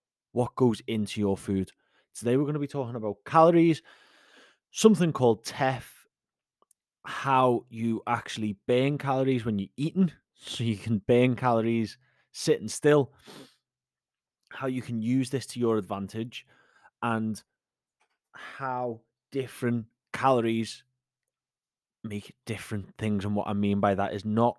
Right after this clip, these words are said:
all calories are created equal. So I'm gonna explain exactly what I mean by that, 'cause I know that's a bit of a confusing statement to start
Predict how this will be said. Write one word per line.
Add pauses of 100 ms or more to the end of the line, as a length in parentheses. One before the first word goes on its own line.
(120)
all
calories
are
created (160)
equal. (840)
So (240)
I'm
gonna
explain
exactly
what
I
mean
by
that,
'cause
I
know
that's
a
bit
of
a
confusing
statement
to
start